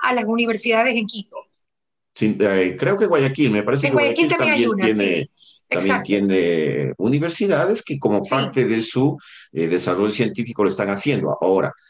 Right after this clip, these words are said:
Speaker 2: una cosa es de que pueda desarroll-, que pueda identificarse, eh, eh, una muestra, digamos, o un número pequeño de muestras. Otra cosa
Speaker 1: Mm.
Speaker 2: es si es que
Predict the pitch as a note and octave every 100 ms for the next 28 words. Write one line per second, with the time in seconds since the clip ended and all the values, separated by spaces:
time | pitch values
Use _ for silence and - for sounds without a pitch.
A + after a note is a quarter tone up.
0 | _ _ D#2+ G2 G#2+ B2 D3+ D#3 A#2 G2
1 | G2 - F#2 G2 G2 E2+ - D#2 D#2+ -
2 | F#2 F2 E2+ G2+ G#2 F#2 E2 - - -
3 | G2 G2+ - F2+ F#2+ - _ - _ D#2+
4 | D#2+ D#2 E2 D#2 D#2 G2 F#2 F2 A#2 C#3
5 | - D#2+ C2+ C2+ D2 D2 D#2+ D#2 E2+ G2
6 | G#2+ F#2 - D#2+ F#2 E2+ D2+ G2 B2 -
7 | - - - _ _ E2 E2+ G2 F#2+ F#2+
8 | A2 F#2 D#2+ F2 F#2+ F#2+ - _ - -
9 | E2+ - F#2 F#2 F#2+ F#2+